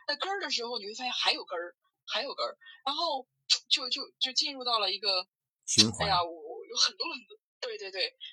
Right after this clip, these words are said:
Speaker 1: 进入一个循环。
Speaker 2: 嗯。
Speaker 1: 我就发现自己在解决父母问题的时候，呃，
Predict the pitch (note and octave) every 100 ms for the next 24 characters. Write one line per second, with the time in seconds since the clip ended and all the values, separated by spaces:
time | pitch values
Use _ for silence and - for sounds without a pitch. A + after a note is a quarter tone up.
0 | - C#4+ C#4 C4 B3+ B3 - - - -
1 | - _ - F#2 F2+ G#3+ - B3 B3+ C4
2 | G#3+ G3 F#3 - _ _ _ - - C#4+
3 | G#3 - G#3 - D#3+ E4+ - A#3 F3 G3+
4 | G3 F3+ D#3+ - D3+ - - - - -
5 | -